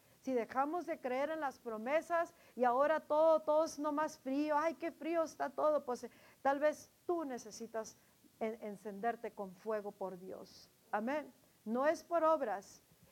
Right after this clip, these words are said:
es por nuestra fe en lo que Él ya habló, en lo que Él dijo que va a hacer, Él lo va a hacer, en la palabra de Dios. Escucha, voy a dejarte con eso, la pala-, la fe.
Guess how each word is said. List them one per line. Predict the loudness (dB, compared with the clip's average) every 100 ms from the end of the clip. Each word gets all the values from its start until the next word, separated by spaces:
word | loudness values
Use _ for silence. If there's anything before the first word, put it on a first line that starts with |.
| -4
es | -2 -2
por | -6 -6 -6
nuestra | -6 -6 -6 -6 -6
fe | -6 -2 -2 -2 -6 _ _ -4
en | -4 -4
lo | -8 -8
que | -6 -2 -2
Él | -2
ya | -2
habló, | -4 -6 -12 -14 -18 _ _
en | -6 -4
lo | -4
que | -4 -2 -2
Él | -2 -2
dijo | -4 -2 -2 -2 -6 _ -4
que | 0
va | 0
a |
hacer, | 0 0 0 0 -6
Él | -6 -4
lo | -2
va | -4
a |
hacer, | -6 -10 -10 -14 -12 0
en | 0 2
la | 0
palabra | 0 0 2 2 2 -2
de | -2
Dios. | -4 -4
Escucha, | -8 -6 -6 -2 -2 -2 -12 -2
voy | 2
a | 4
dejarte | 2 0 -2 -4
con | -6 -4
eso, | -6 -6 -4
la | -2 -2
pala-, | -2 -2 -2
la | -2 -4
fe. | 0 0 2 -2